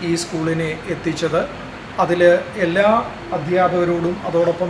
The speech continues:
ഞങ്ങൾക്ക് വളരെ സപ്പോർട്ടായിട്ട് നിൽക്കുന്ന പി ടി എ അംഗങ്ങൾക്കുമെല്ലാം ഞാൻ നന്ദി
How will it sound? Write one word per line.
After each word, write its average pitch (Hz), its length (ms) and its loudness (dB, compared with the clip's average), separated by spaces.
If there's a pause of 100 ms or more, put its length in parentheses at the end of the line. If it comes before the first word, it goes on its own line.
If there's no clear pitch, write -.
ഞങ്ങൾക്ക് 175 360 0 (100)
വളരെ 170 300 2
സപ്പോർട്ടായിട്ട് 170 680 0
നിൽക്കുന്ന 165 320 -4 (200)
പി 175 100 -4 (120)
ടി 180 100 -6 (140)
എ - 20 4 (180)
അംഗങ്ങൾക്കുമെല്ലാം 165 880 0 (680)
ഞാൻ 165 160 2 (300)
നന്ദി 165 300 -2